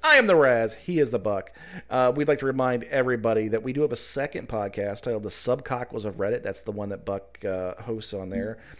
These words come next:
A lot of times we've been having that, uh, joined by our friend of the show, Sadar. She's appeared on this show as well as a couple of the other ones,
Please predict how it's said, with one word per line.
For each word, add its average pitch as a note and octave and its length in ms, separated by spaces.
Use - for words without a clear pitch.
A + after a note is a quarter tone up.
A C#3 40
lot C#3 300
of A3+ 80
times F3 440
we've C#3 220
been B2+ 140
having B2+ 300
that, A#2+ 340
uh, A2 160
joined A2+ 380
by A2 140
our G2+ 120
friend A#2+ 260
of G#2+ 60
the G#2 60
show, A2 220
Sadar. G#2+ 540
She's G2 240
appeared G2 360
on F2+ 180
this F#2+ 120
show G2 300
as F2+ 120
well F#2 220
as F2+ 200
a F2 120
couple - 260
of F#2+ 80
the G2 60
other F#2+ 120
ones, G#2 260